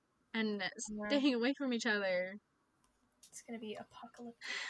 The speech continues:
Speaker 1: But, like, today while we were filming, it was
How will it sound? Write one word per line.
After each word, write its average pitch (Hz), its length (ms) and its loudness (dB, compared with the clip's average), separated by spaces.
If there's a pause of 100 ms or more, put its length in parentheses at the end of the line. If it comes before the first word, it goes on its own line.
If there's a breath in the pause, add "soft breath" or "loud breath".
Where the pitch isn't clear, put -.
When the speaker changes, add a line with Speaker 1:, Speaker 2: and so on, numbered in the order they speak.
Speaker 1:
But, 247 160 2
like, 254 200 4
today 240 360 2
while 233 120 2
we 240 100 2
were 220 100 0
filming, 208 500 -4
it 208 140 -6
was - 480 -4